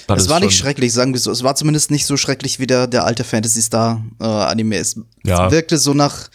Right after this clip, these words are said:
Speaker 2: nach, nach Schema F irgendwie. So alles abgehakt, was irgendwie in eine, in eine Fantasy, äh,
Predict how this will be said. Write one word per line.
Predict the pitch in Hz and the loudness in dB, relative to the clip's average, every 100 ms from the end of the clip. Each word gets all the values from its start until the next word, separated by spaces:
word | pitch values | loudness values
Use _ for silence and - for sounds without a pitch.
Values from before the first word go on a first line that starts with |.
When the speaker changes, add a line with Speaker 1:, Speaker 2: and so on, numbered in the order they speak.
| - - _ _ - | -20 -20 _ _ -6
Speaker 2:
nach, | 123 | -2
nach | 135 - | -2 0
Schema | 143 135 127 | 2 2 2
F | - - | 0 -2
irgendwie. | 95 117 110 107 | 0 0 2 0
So | 110 117 | 0 -2
alles | - 143 131 | 2 0 2
abgehakt, | - - 143 143 143 131 | -2 -2 0 0 0 -4
was | 120 | -2
irgendwie | - 143 131 131 | 0 0 0 0
in | 127 | 2
eine, | 127 120 120 | 2 2 0
in | 113 120 | -2 -2
eine | 113 | -2
Fantasy, | - 127 127 117 123 127 123 - _ _ _ _ | -2 -2 0 -2 -2 -2 -2 -8 _ _ _ _
äh, | - 113 | -6 -4